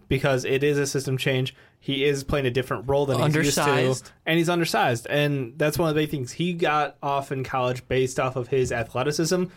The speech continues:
Speaker 2: Speed.
Speaker 1: his spark right off the, uh, get-go. Like, that's what made him a special guy. In the N F L, you're not gonna have that
Speaker 2: Right.
Speaker 1: leg up on guys necessarily. They're gonna be usually bigger than you by quite a bit now.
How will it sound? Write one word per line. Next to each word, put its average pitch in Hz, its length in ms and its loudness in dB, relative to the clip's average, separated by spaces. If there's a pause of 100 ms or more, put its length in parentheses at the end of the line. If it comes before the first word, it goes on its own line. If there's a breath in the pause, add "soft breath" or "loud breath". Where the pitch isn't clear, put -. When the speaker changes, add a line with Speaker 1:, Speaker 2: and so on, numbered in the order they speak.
Speaker 2:
Speed. - 220 0
Speaker 1:
his 120 140 2
spark 160 400 0
right 143 180 2
off 139 240 0
the, 127 300 0 (260)
uh, 123 340 2
get-go. 156 520 2
Like, 120 220 0 (400 loud breath)
that's 147 340 0
what 160 140 0
made 139 180 0
him 135 160 0
a 127 60 0
special 123 480 0
guy. 127 400 2 (420 loud breath)
In 165 120 2
the 165 100 2
N 170 120 2
F 156 160 -2
L, 175 360 0 (440)
you're 151 240 0
not 156 340 0
gonna 147 180 0
have 160 340 -2
that 143 120 2
Speaker 2:
Right. 123 120 2
Speaker 1:
leg 139 120 2
up 165 180 0
on 139 160 0
guys 123 240 0
necessarily. 123 640 2 (340 loud breath)
They're 139 280 2
gonna 139 180 0
be 131 120 -2
usually 147 400 2
bigger 139 320 2
than 117 180 0
you 113 180 2
by 123 220 0
quite 143 260 0
a 120 60 0
bit 156 240 0
now. 113 380 -2